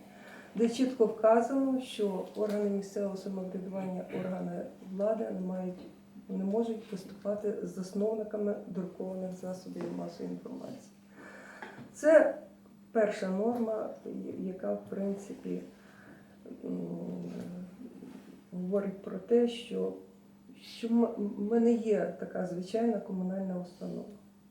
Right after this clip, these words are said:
Друге. Внесено зміни до Закону про місцеве самоврядування.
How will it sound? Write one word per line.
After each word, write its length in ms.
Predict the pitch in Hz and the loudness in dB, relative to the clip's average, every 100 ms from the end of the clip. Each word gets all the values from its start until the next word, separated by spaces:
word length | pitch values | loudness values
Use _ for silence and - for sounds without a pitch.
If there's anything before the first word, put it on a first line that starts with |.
| - - - - - - - - | -20 -20 -20 -20 -20 -20 -20 -6
Друге. 580 | 180 233 190 170 180 - - - - - - | 4 6 6 4 -2 -8 -14 -20 -20 -16 -2
Внесено 560 | 214 269 285 254 226 | 2 2 2 2 4
зміни 480 | - 214 240 226 202 | 2 4 4 6 4
до 200 | 185 196 | 0 -2
Закону 420 | 185 185 220 220 | -2 -4 -2 -2
про 160 | 208 180 | -4 -6
місцеве 500 | 180 180 202 202 190 | -6 -6 -4 -4 -6
самоврядування. 840 | - 92 90 - 87 - - - | -6 -6 -4 -6 -8 -8 -10 -14